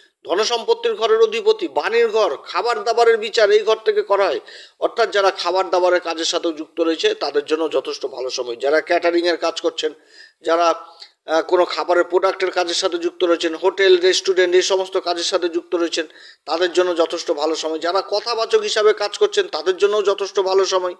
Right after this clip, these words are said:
সরকারি কাজগুলো যথেষ্ট ভালো হবে, প্রমোশন জিনিসটা উঠে আসছে এই সময়কালে। যারা সরকারি কিংবা বেসরকারি কাজের সাথে যুক্ত রয়েছেন, তাদের প্রমোশন হওয়ার প্রবল সম্ভাবনা থাকছে। আত্মীয় স্বজনদের মধ্যে মান সম্মান যথেষ্ট বৃদ্ধি পাবে।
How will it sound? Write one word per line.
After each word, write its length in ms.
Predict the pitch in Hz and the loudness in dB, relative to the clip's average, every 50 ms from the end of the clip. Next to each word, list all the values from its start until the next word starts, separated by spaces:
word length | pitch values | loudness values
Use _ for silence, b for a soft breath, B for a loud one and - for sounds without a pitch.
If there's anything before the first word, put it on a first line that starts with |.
| _ _ - | _ _ -8
সরকারি 440 | - 190 196 202 190 226 220 226 233 | -4 -2 -2 -2 0 0 2 2 2
কাজগুলো 420 | - 214 214 - 202 196 226 226 | 2 0 -2 0 0 2 4 4
যথেষ্ট 400 | - 214 214 214 226 214 - - | 4 4 2 0 0 -2 0 0
ভালো 320 | 208 - 190 196 196 196 190 | 0 2 2 2 2 4 4
হবে, 160 | 185 190 185 | 4 4 2
প্রমোশন 560 | 190 - 220 220 233 240 - 240 240 233 226 | 4 4 4 4 4 4 2 2 2 2 2
জিনিসটা 360 | 233 233 226 214 - - 220 | 0 0 0 -2 -2 2 4
উঠে 300 | 220 220 220 220 - 190 | 4 4 4 4 2 2
আসছে 200 | 208 - - 214 | 2 2 4 4
এই 80 | 208 202 | 4 4
সময়কালে। 560 | 202 208 190 190 202 196 190 185 185 180 180 - B B B B B B | 4 0 -2 -2 -2 -2 0 2 2 2 0 -2 B B B B B B
যারা 180 | - 160 180 185 | 0 2 2 2
সরকারি 460 | 180 - 185 185 170 190 196 196 190 | 2 0 -2 -2 0 2 4 4 4
কিংবা 260 | 190 190 185 190 180 | 4 2 2 2 2
বেসরকারি 520 | 170 175 175 170 196 180 170 180 185 185 175 | 4 2 2 2 0 0 2 2 2 2 2
কাজের 240 | 175 175 165 170 | 0 -2 -4 -4
সাথে 260 | 165 - 190 165 180 170 | -4 -2 -2 -2 -2 -2
যুক্ত 260 | 160 180 - - 185 | -4 -6 -4 0 0
রয়েছেন, 320 | 185 180 165 - 180 170 | 2 2 0 -2 -4 -4
তাদের 220 | 156 165 160 165 160 | -4 -4 -2 -2 -4
প্রমোশন 480 | - - 180 190 196 180 185 196 180 | -4 -4 -4 -2 -2 -2 -2 -2 -2
হওয়ার 200 | 185 175 185 180 | 0 0 0 0
প্রবল 280 | - - 175 175 196 190 | 0 -2 0 2 2 2
সম্ভাবনা 520 | 180 - 180 170 175 175 180 180 180 180 175 | 2 0 -4 -2 0 0 0 0 0 -2 -2
থাকছে। 320 | 185 170 - - - 151 - B B B B B B B | -4 -6 -8 -8 -10 -12 -12 B B B B B B B
আত্মীয় 360 | B 170 - - 220 233 220 | B -8 -6 -2 0 0 0
স্বজনদের 460 | - - 214 208 220 220 214 220 214 | 2 0 2 2 2 4 4 4 4
মধ্যে 240 | 208 220 202 202 208 | 4 4 2 2 0
মান 260 | 190 180 185 196 202 | 0 -2 -4 -4 -4
সম্মান 340 | 190 214 214 202 208 208 202 | -2 -2 0 0 0 0 2
যথেষ্ট 360 | 190 196 196 208 190 - 202 | 2 2 2 0 0 2 0
বৃদ্ধি 340 | 196 180 196 185 175 196 202 | 0 0 -2 -6 -6 -2 0
পাবে। 240 | 190 180 170 180 | 2 2 2 0